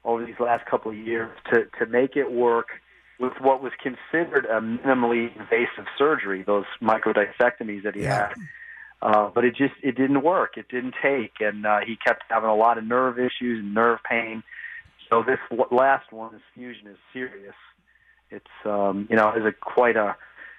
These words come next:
Speaker 1: and that was, you know, a, a surgery that meant that he really couldn't swing a golf club for six months. And, and, uh, uh, you know, it, it, many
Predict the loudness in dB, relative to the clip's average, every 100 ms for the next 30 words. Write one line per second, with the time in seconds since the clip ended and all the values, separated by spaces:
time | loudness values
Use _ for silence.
0 | _ -4 2 4 2 -2 -12 -6 -4 -2
1 | -4 -4 -4 -2 4 4 4 2 2 2
2 | 0 0 -2 2 2 2 -2 -4 -4 -6
3 | -4 2 4 4 0 -8 -8 -20 -12 -10
4 | -4 0 0 -4 -16 -10 -8 -8 -4 -2
5 | 0 4 4 2 -2 -10 -12 -14 -16 -4
6 | 2 2 4 4 4 4 2 0 -2 -6
7 | -10 _ 0 2 2